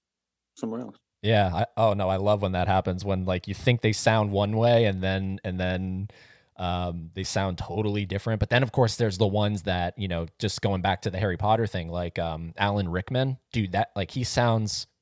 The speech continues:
Speaker 2: the exact same, you know? Like, he,
Speaker 1: Yeah,
Speaker 2: that
Speaker 1: that is Alan Rickman.
Speaker 2: Yeah, yeah, th-, that is Alan Rickman wholeheartedly. Um,
Speaker 1: That, that to me is probably the definition of the British accent, if you, if you wanted to define it.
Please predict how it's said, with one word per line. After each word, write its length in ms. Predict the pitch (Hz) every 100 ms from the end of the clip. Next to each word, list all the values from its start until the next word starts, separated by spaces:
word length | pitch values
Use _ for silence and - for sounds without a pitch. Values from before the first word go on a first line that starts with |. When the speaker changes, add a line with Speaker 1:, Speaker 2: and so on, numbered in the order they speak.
| _ -
Speaker 2:
the 180 | 113 110
exact 480 | 104 98 104 98
same, 400 | - 107 98 87
you 80 | 90
know? 240 | 98 101 107
Like, 220 | 90 73
he, 320 | 127 117 110 - - - _ -
Speaker 1:
Yeah, 220 | 139 151 135 -
Speaker 2:
that 160 | 127
Speaker 1:
that 160 | 135 127
is 100 | 117
Alan 240 | 127 120 120
Rickman. 280 | 117 98 - -
Speaker 2:
Yeah, 540 | 101 120 131 113 90 - -
yeah, 300 | 95 107 98
th-, 240 | 82 98
that 160 | 98 104
is 140 | 95
Alan 300 | 104 104 104
Rickman 360 | 98 98 101 90
wholeheartedly. 760 | 92 107 101 98 98 92 85 85 - - - - _ -
Um, 580 | 95 95 95 92 98 98
Speaker 1:
That, 220 | 117 147 - 147
that 160 | 165 -
to 80 | 151
me 220 | 143 143
is 160 | 123 110
probably 680 | - 135 123 107 113 117 117 _ _ _ _ _ _ _ _ _ _ -
the 140 | 107
definition 580 | 101 113 - 113 107 95
of 100 | 92
the 80 | 95
British 360 | 95 95 95 101
accent, 440 | 98 - 87 90
if 180 | - -
you, 140 | 90
if 100 | 95
you 120 | 101 98
wanted 240 | 90 87
to 80 | 90
define 400 | 92 - 98
it. 100 | 92